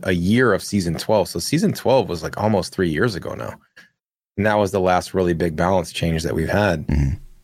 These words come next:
Speaker 1: But we're still doing the same shit. We're still just doing Greater Rifts. And so even if they get the really good balance patch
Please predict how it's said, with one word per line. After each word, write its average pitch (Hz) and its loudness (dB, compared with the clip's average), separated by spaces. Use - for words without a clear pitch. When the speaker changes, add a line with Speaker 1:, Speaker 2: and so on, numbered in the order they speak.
Speaker 1:
But 135 4
we're 135 4
still 160 0
doing 143 2
the 127 2
same 117 0
shit. 127 0
We're 101 -4
still 113 0
just 101 -2
doing 95 0
Greater 85 0
Rifts. 90 0
And 92 -4
so 87 -2
even 143 2
if 131 -2
they 113 0
get 104 -2
the 98 2
really 98 2
good 98 -2
balance 95 0
patch 120 0